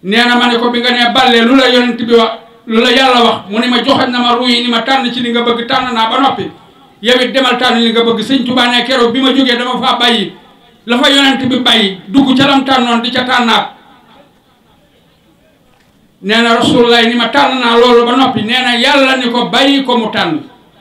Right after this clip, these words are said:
Ku jébbalu ku ne, keroog la la Sëriñ Tuubaa tànn. La yonent bi tànnoon nag lépp ay jullit la ñuy doon. Moo tax bala ngaa doon murit, da ngay nekk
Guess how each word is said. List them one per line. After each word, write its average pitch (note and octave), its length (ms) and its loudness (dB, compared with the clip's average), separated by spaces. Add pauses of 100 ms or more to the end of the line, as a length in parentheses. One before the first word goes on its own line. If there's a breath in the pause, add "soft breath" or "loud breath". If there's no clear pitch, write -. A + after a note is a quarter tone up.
Ku B3+ 120 2
jébbalu C4 420 4
ku C#4 100 4
ne, A#3+ 120 2
keroog B3 320 0
la A#3 60 0
la A#3 100 2
Sëriñ A3+ 240 -4
Tuubaa G3+ 280 -2
tànn. F3 300 -8 (1800 loud breath)
La G#3 140 0
yonent B3 260 0
bi A#3+ 220 -6
tànnoon B3 420 0
nag A#3+ 140 0
lépp C4 760 0 (720)
ay C#4 240 2
jullit A#3 280 2
la A#3+ 120 2
ñuy A#3+ 220 2
doon. G#3+ 420 2
Moo A#3 120 -2
tax B3 260 -2
bala C4+ 180 2
ngaa C4 200 0
doon A#3+ 220 2
murit, A#3+ 220 0
da A#3+ 80 -2
ngay A#3+ 160 2
nekk A#3+ 200 0